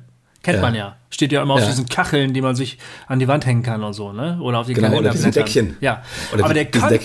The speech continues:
Speaker 1: Kontext ist, „Esst fette Speisen, trinkt süße Getränke, denn die Freude
Speaker 2: Ja.
Speaker 1: am Herrn ist eure Stärke.“ Das finde ich ganz
Speaker 2: Geil.
Speaker 1: interessant, dass die Freude am Herrn nämlich gar nicht sowas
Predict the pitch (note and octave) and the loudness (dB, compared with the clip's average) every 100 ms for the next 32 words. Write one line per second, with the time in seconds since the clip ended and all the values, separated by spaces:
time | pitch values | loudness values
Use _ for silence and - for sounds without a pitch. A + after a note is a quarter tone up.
0 | F#3 D3+ - - D3 G#3+ - - - - | 2 0 -2 -4 -2 -2 -4 -10 -16 -20
1 | _ _ _ G3 A3 - - _ _ _ | _ _ _ 0 2 0 -4 _ _ _
2 | _ - - - G3+ G3 F3+ F3 - D#3 | _ -20 -10 -2 -2 2 0 0 0 2
3 | F#3 F#3 F3+ - F3+ F3 C3 B2 F#3+ F3+ | 2 0 -2 0 0 0 -2 0 0 2
4 | E3+ D#3 - D#3 E3+ E3+ E3 - - C3 | 0 0 0 -2 0 0 -2 -6 -6 -2
5 | E3 G3+ D#3 D#3+ F3 - _ _ _ - | 2 2 0 -2 -4 -8 _ _ _ -2
6 | D3 B2 C#3+ D3 C#3+ C3+ B2+ C3 B2+ B2 | -2 2 2 2 2 0 0 -2 -4 -4
7 | A#2 B2 B2 A2+ A2+ A2 - - - - | -4 -4 -6 -6 -8 -12 -14 -20 -8 0
8 | G#3+ - A3+ A3+ G#3 G3+ A3 A3 - - | 0 2 2 2 2 2 0 0 -6 -20
9 | - E3 - D#3+ E3 F3 F3+ F3+ E3 F3+ | -6 -4 -2 -2 0 2 2 2 2 2
10 | F3+ F3 E3+ E3+ E3 F3 F3 E3 D#3+ | 2 0 0 0 0 0 0 0 0